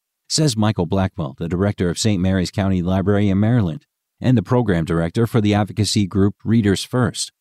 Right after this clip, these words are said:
"Whether or not the pandemic is going to convince the publishers to work better with us, I don't know," he says. "Frankly, I am skeptical."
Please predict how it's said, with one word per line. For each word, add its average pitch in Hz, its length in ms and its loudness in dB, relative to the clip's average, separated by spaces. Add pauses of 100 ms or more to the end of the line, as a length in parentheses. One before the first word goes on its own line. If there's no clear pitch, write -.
(300)
"Whether 175 420 -2
or 123 60 0
not 87 240 0
the 92 80 -8
pandemic 90 540 -2
is 92 120 -4
going 110 280 0
to 98 80 0
convince 101 440 -2
the 90 120 -4
publishers 92 580 -2
to 104 140 -2
work 110 320 -2
better 110 200 0
with 107 200 -2
us, 123 240 -2 (320)
I 110 120 0
don't 135 180 2
know," 135 260 0 (200)
he 92 120 -2
says. - 420 -4 (320)
"Frankly, 147 560 0
I 127 200 -4
am 160 120 -2
skeptical." - 560 -4